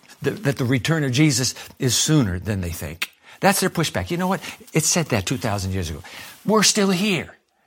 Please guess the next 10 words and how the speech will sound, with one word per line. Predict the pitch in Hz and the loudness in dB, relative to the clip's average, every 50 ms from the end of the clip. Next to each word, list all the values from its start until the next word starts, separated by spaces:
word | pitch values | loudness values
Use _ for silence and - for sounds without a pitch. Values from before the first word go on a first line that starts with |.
| _ _ _ _ - - | _ _ _ _ -12 -8
A-, | - - - - | -8 -6 -2 0
as | - 127 127 131 127 - | 0 0 2 0 0 -2
Peter | - - 156 143 127 | -2 -2 0 0 0
said, | - - 123 117 | 2 2 2 2
was | 117 120 104 | 2 0 0
it | 90 85 | -2 -2
Second | - 123 117 113 104 | -2 -2 -2 -4 -4
Peter | 92 131 117 120 | -4 -2 -2 -2
chapter | 98 - 123 120 - 120 104 | -2 -2 -4 -4 -4 -4 -6
three? | - - 135 135 113 87 | -6 -4 -2 -2 -2 -4